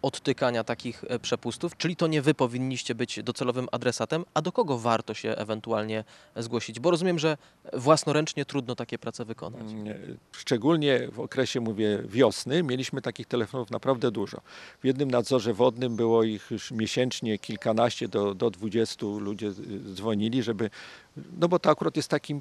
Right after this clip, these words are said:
Speaker 2: taki moment, kiedy te, te, te, te wody wzbierają, kiedy te wody roztopowe niosą dużo różnych zanieczyszczeń z całej zimy, pozostałości. Są to, mówię,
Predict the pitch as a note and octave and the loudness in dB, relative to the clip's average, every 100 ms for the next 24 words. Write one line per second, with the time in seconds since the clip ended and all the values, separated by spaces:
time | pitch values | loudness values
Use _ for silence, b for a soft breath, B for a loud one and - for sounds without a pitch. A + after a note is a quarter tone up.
0 | - C#3+ - C#3 E3 C3 C3 - C3 C3 | -2 -2 0 6 6 8 2 -2 -2 -2
1 | - B2+ A#2+ - A#2+ A#2 - A#2 A2 G#2+ | 0 2 0 0 -2 0 -2 -2 0 -2
2 | G#2+ - A2 B2 A#2+ A#2 G#2 A#2 A#2+ C3 | -4 -2 2 2 2 0 0 4 6 6
3 | C3 B2+ B2 G#2 - G2+ A2 A2+ A2+ - | 6 0 -6 -4 0 2 4 2 0 0
4 | G#2+ A2+ A2+ A#2+ C#3+ - B2+ C3+ B2 A#2+ | 4 4 4 4 4 4 0 2 4 4
5 | A#2+ A2 A#2 - B B B B - A#2+ | 4 2 -2 -4 B B B B -2 2
6 | B2 A#2 B2+ - A2+ - A#2 G#2+ G#2 A#2+ | 4 2 2 0 -2 2 4 4 2 -2
7 | G#2 A#2+ A2 - B2 G#2+ - C#4 B3+ - | 0 -2 -2 2 6 6 4 -4 -4 -4
8 | A#3 D#3+ A#2 | -4 -2 -2